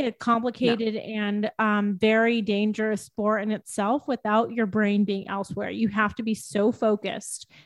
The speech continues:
Speaker 2: And
Speaker 1: And you
Speaker 2: so
Speaker 1: have an entire country expecting you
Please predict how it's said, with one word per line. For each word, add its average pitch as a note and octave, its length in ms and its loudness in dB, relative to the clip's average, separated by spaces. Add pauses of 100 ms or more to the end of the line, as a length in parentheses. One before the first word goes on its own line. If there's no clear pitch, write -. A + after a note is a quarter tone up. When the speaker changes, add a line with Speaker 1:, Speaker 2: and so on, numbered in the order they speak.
Speaker 2:
And A3 160 0
Speaker 1:
And A3 140 6
you G#3+ 80 6
Speaker 2:
so A3+ 60 4
Speaker 1:
have G#3+ 380 4 (1000)
an G3+ 140 8
entire F3 600 2
country D#3+ 800 -2 (220)
expecting - 880 0
you D3+ 400 -2